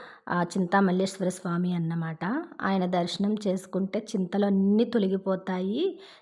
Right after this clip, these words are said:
జీవితం అంతా సుఖ సంతోషంగా ఉంటుందని ఆ శివాలయానికి ఒక ప్రతీతి అన్నమాట. అంటే మేము, మా పిల్లలు చిన్నప్పటి నుంచి ఆ గుడికి వెళ్ళడం అలా అలవాటైపోయింది. అంటే మా అత్తయ్య గారు అంటూ ఉంటారన్నమాట,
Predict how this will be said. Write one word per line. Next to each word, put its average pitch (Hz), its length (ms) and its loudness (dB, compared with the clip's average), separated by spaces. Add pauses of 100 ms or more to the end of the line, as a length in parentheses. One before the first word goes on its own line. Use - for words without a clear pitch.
(100)
జీవితం 185 420 2
అంతా 185 220 0
సుఖ 220 200 -6
సంతోషంగా 190 600 0
ఉంటుందని 185 720 0
ఆ 190 380 0
శివాలయానికి 196 920 0
ఒక 277 180 -2
ప్రతీతి 180 500 -2
అన్నమాట. 165 500 -4 (760)
అంటే 196 260 2
మేము, 226 260 4 (1080)
మా 208 160 4
పిల్లలు 196 340 2
చిన్నప్పటి 196 680 2
నుంచి 262 600 2 (280)
ఆ 202 140 2
గుడికి 202 380 0
వెళ్ళడం 214 500 2
అలా 196 180 2
అలవాటైపోయింది. 180 1080 0
అంటే 196 240 2
మా 220 140 2
అత్తయ్య 185 360 2
గారు 185 180 2
అంటూ 185 300 0
ఉంటారన్నమాట, 165 640 -2